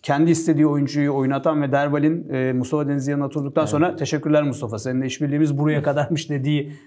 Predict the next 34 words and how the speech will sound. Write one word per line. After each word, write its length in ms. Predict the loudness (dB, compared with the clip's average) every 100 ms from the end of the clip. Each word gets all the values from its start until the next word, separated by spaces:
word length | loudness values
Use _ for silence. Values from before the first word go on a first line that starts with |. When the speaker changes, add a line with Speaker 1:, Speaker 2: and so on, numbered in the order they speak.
| _
Speaker 1:
maçtan 480 | 0 0 2 0 2
bahsediyoruz. 500 | 0 -2 -6 -8 -6
Galatasaray'ın 340 | -4 -4 -4
Çaykur 360 | -2 -2 -2 -4
Rizespor 380 | -4 -6 -4 -4
yenilgisinden 420 | -2 -4 -2 0
Speaker 2:
Benim 100 | 0
Speaker 1:
sonra 200 | -2 0
Speaker 2:
kitabım, 260 | 2 2 2
Speaker 1:
geldiği. 300 | -2 -4 0
Speaker 2:
Derval 140 | 2
Speaker 1:
Kitabın, 280 | 4 4 4
Speaker 2:
kitabında 60 | 4 4
Speaker 1:
Derval 100 | 4
Speaker 2:
da 40 | 4
Speaker 1:
kitabında 300 | 4 4 4
Speaker 2:
yazmıştım. 300 | 4 4 4
Speaker 1:
vardır 180 | 2 2
bu, 220 | 0 -2 -8 -14 -6
e, 60 |
anı. 480 | -4 -2 0 -2 -2 -10 -20 _ -2
Bazen 360 | 0 2 2 2
Valerian 300 | 2 2 0
İsmail'in 580 | 0 2 2 4 4
de 260 | 4 0 -4 -16 _ -10 -4
Mustafa 380 | -2 0 2
Denizli'lik 480 | 4 4 2 0 -2
yapması 360 | -2 -2 -8 -6
gerekiyor. 480 | -4 -4 -6 -8 -10 _ _ -2
Artık 280 | -2 -2 -6 -10 -12 -8
yukarıdan 480 | 0 2 4 2 2
karışan 360 | 0 0 -2
Speaker 2:
Ya 60 | 0
şimdi 140 | 0